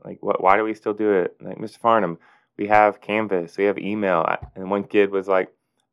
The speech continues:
"I actually got an email about conferences 'cause some of my teachers can't be there because of, you know, extracurricular activities." <laughs> And I was kinda like, "That's a good point, kiddo." Um, but no,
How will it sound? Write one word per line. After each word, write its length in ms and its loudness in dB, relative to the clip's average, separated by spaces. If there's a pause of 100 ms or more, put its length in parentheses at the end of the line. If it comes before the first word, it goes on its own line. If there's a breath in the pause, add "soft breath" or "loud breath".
"I 120 6
actually 320 0
got 240 4
an 120 -4
email 560 -2 (260 soft breath)
about 520 4
conferences 680 -4 (180)
'cause 140 -12
some 140 -8
of 60 0
my 100 2
teachers 340 -8
can't 300 -12
be 140 -8
there 200 2
because 440 -4
of, 240 -2 (180)
you 100 -14
know, 240 -8
extracurricular 800 0
activities." 640 -4 (360)
<laughs> 240 -20
And 120 -14 (180)
I 180 -10
was 140 0
kinda 240 -4
like, 220 2 (280 soft breath)
"That's 140 -12
a 40 -20
good 220 0
point, 360 0
kiddo." 320 2 (320 soft breath)
Um, 560 2 (320)
but 140 4
no, 340 6